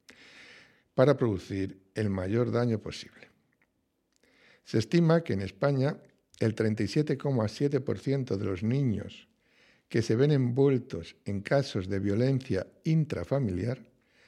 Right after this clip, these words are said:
han sido víctimas de actos de violencia vicaria, según un estudio realizado en la Universidad Pablo Olavide de Madrid.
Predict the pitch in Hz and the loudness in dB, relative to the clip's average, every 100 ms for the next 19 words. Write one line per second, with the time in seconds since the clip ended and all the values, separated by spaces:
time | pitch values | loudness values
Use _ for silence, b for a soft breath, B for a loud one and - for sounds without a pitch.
0 | b b b - 120 113 - 131 127 131 | b b b -4 -2 -2 -2 0 2 0
1 | 104 110 113 127 120 120 - - 110 101 | 0 -2 -2 -4 -2 -2 -6 -8 -2 0
2 | 101 101 - 117 - - 98 90 87 82 | -2 -4 -6 -6 -8 -10 -6 -6 -6 -6
3 | 92 95 95 98 98 87 90 82 - - | -8 -10 -10 -8 -8 -8 -8 -6 -8 -12
4 | b b b b b - 120 113 110 113 | b b b b b -2 0 4 2 2
5 | 120 107 - 107 95 95 87 80 101 101 | 0 -2 0 -2 -2 -2 -4 -4 -2 -2
6 | 104 110 95 90 87 82 90 87 85 85 | -2 -4 -8 -8 -8 -8 -8 -8 -6 -4
7 | 85 82 73 78 78 76 71 - - | -4 -4 -4 -4 -6 -8 -12 -16 -20